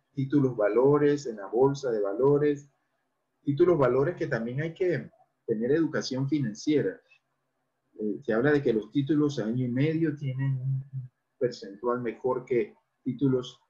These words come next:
de menor plazo o que también títulos de muy largo plazo tampoco son tan, tan adecuados. Bueno, esto es una forma de educarse tácticamente sobre este tema financiero, cómo invertir y, y dónde me da mejores resultados,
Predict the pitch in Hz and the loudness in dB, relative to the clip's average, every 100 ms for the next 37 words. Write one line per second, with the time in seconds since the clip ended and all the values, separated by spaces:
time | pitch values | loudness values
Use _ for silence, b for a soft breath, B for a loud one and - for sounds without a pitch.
0 | _ _ _ - 110 101 107 104 151 156 | _ _ _ -8 -6 -6 -8 -4 -2 -2
1 | 151 - 117 110 113 107 104 113 117 135 | -4 -4 -2 -2 -4 -8 -6 -6 -6 -6
2 | 135 135 127 107 117 127 131 131 135 139 | -2 -2 -2 -4 -4 -2 -2 -2 -2 -2
3 | 131 139 - _ _ 120 113 120 131 131 | -2 -4 -16 _ _ -8 -4 -4 -2 -4
4 | 131 123 127 120 92 _ _ _ _ _ | -4 -8 -6 -8 -10 _ _ _ _ _
5 | 110 110 107 104 156 156 143 135 139 123 | -8 -4 -2 -2 -2 -2 0 -2 -2 -4
6 | 135 156 160 156 156 156 139 147 156 117 | -4 -6 -4 -4 -2 0 2 0 0 0
7 | 107 104 135 131 - - 135 135 - 139 | 0 -4 -2 -2 -4 -4 -4 -4 -6 -4
8 | 131 135 131 147 _ _ _ _ _ - | -4 -6 -8 -14 _ _ _ _ _ -2
9 | 127 120 135 147 151 151 147 135 113 113 | 2 2 0 0 0 0 -4 -4 -6 -4
10 | 151 160 143 123 135 131 104 101 147 165 | -2 -2 0 0 0 0 -2 -4 -2 -2
11 | 139 - 120 - 113 123 120 131 131 110 | -4 -10 -14 -10 -6 -2 0 0 -2 -2
12 | 113 117 123 120 120 110 - - 135 131 | -2 -4 -2 0 0 -2 -6 -6 -2 0
13 | 131 | -2